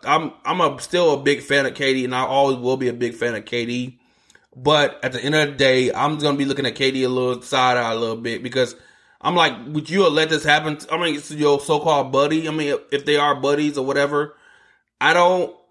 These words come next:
I, I'm not gonna be, and I think K-, and K D spoke about it too. So, and K D said it was his, his decision. So, K D's on the right track right now, and I think he should keep that same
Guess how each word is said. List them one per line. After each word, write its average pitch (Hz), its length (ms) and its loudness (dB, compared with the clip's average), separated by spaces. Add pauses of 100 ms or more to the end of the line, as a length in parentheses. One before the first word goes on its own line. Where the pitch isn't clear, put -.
I, 143 280 0
I'm 160 240 0
not 165 180 2
gonna 170 180 0
be, 160 260 -2
and 170 120 2
I 170 100 4
think 190 260 -4
K-, - 200 -4
and 156 200 -10
K 185 140 2
D 208 120 -4
spoke 170 300 -2
about 135 280 2
it - 120 -10
too. 156 280 0
So, 120 420 -2 (200)
and - 100 -18
K 160 160 0
D 175 80 0
said 170 160 0
it 156 40 0
was 151 120 -2
his, 143 200 -2
his 160 160 -4
decision. 131 500 -2
So, 113 420 -4 (560)
K 160 200 0
D's 175 220 -4
on 160 100 2
the 143 60 -2
right 151 240 2
track 151 340 0
right 147 220 2
now, 143 180 -2
and 143 100 -2
I 143 60 -2
think 143 220 -6
he 156 100 -8
should 151 220 -12
keep - 260 -10
that 143 180 -2
same 147 420 -4